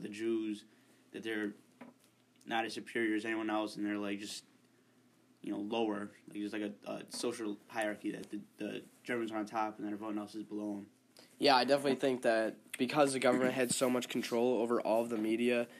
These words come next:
Speaker 2: that people really had no other outlets to even, like, look into what they were learning from the news and other types of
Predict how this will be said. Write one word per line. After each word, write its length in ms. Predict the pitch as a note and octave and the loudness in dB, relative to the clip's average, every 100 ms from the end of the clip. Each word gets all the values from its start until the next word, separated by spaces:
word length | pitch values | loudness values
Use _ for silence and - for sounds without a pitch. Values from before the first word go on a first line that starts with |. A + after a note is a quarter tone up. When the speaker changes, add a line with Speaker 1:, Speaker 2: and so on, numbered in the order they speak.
| - - - | -20 -18 0
Speaker 2:
that 480 | B2+ A#2+ - - - | 4 4 0 -6 0
people 280 | D#3+ D#3 | 6 6
really 200 | B2+ C3+ | 6 6
had 140 | C#3 B2+ | 6 4
no 180 | A#2+ B2 | 4 4
other 240 | B2+ - | 4 2
outlets 520 | A2+ A#2+ C3 A#2 - | 2 2 2 0 -4
to 280 | - A#2+ - | 0 0 2
even, 520 | B2 A#2+ A#2+ A2 G#2 - - - - - | 2 2 0 0 -4 -14 -20 -20 -20 -6
like, 200 | B2+ C3 A#2+ G#2+ - _ | 2 2 2 -10 -14 _
look 420 | G#2+ A#2 C3 C3+ - | -10 2 4 4 2
into 720 | A2 B2 B2 C#3 B2+ A#2+ A2+ - | 0 0 2 2 4 4 2 -2
what 360 | G#2 A#2 A#2 | -2 -2 2
they 120 | B2+ | 2
were 380 | B2 A#2 G#2+ G2 | 2 2 2 0
learning 640 | F#2+ G2+ A2 A#2 B2+ C#3 C#3 - - - - | -4 -2 0 2 2 0 -4 -14 -16 -20 -16
from 300 | - B2+ C3 | -2 0 2
the 80 | C#3 | 4
news 420 | C#3+ C#3+ D3 C#3+ | 4 4 2 2
and 160 | A2+ | 0
other 360 | A2 G#2 A2 A2 - - | 0 0 0 -2 -8 -4
types 280 | A#2 G#2+ | -2 -2
of 300 | A2+ G#2+ G2+ | 0 0 -2